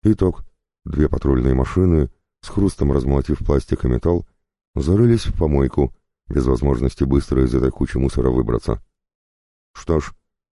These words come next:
отмывать их от вывалившихся из контейнеров пищевых отходов ребятам придется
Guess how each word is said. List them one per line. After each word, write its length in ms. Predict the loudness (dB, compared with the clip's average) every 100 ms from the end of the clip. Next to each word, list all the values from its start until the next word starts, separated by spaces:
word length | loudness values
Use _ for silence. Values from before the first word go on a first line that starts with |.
| -4
отмывать 520 | -2 0 2 2 2
их 140 | 0
от 120 | 0 0
вывалившихся 760 | 2 2 2 0 -2 0 0
из 80 | 0
контейнеров 600 | -2 -2 0 0 0 -2
пищевых 440 | -2 -2 -4 -2
отходов 440 | -4 -2 0 2 0 -4 _ _ _ _ _
ребятам 500 | 0 0 2 0 0
придется 480 | 0 2 0 0 -4